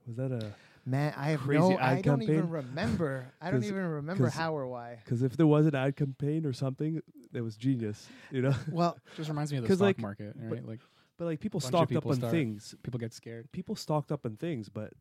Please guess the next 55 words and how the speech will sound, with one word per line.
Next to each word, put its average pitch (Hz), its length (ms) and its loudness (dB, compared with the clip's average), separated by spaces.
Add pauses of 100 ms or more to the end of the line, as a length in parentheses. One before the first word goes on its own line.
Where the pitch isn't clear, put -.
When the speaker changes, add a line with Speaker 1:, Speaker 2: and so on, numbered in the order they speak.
(120)
Speaker 1:
toilet 160 340 -2
paper 117 320 -6
was, 107 260 -8
like, 107 280 -10
the 107 280 -12
panic, 127 460 -6 (400)
which 120 160 -10
was 110 100 -6
so 147 220 -2
interesting. 113 400 -4 (260)
Speaker 2:
I 160 40 -10
know. 131 300 -8
Speaker 3:
Or 143 100 4
was 143 180 0
it 143 120 -10
the 131 100 -4
headline? 113 560 -8 (360)
Did 117 120 -8
it 113 40 -4
just 123 140 -10
happen 120 300 -4
in 113 100 -6
a 110 80 -6
couple 110 300 -6
pla-, 117 240 -8
I 120 80 -4
don't 135 120 -2
even 131 200 -4
know. 151 220 -6 (280)
Like, 127 140 2
Speaker 1:
Well, 113 80 -2
Speaker 3:
was 123 120 -2
it 127 40 0
Speaker 1:
if 110 80 -4
Speaker 3:
really, 135 260 0
Speaker 1:
you 151 60 4
Speaker 3:
and - 20 6
Speaker 1:
went 165 120 6
Speaker 3:
then 139 60 2
Speaker 1:
to 160 60 4
Speaker 3:
that 139 120 8
Speaker 1:
grocery 139 180 4
Speaker 3:
made 135 80 6
it 120 60 -2
Speaker 1:
stores, 123 120 2 (140)
Speaker 3:
worse, - 360 -4 (100)
you 123 120 -4
Speaker 1:
the 127 40 0
Speaker 3:
know? 135 60 -2
Speaker 1:
toilet 147 220 2
paper 135 260 -4
aisles 123 300 -6
were 110 120 -12
empty 123 400 -8 (120)
Speaker 2:
Mm-hmm. 123 200 0